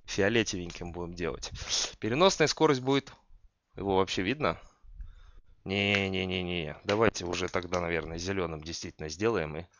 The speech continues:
Во, вот его видно. Ну, замечательно.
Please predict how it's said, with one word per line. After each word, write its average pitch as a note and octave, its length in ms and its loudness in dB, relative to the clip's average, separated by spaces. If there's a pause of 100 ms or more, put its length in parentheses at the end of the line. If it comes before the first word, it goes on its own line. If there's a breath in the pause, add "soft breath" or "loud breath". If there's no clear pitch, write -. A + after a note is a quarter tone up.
(520 soft breath)
Во, F2+ 400 0
вот F#2 140 -6
его A2 160 2
видно. D#2 340 -4 (400 soft breath)
Ну, G#2+ 140 -2
замечательно. F2+ 560 -6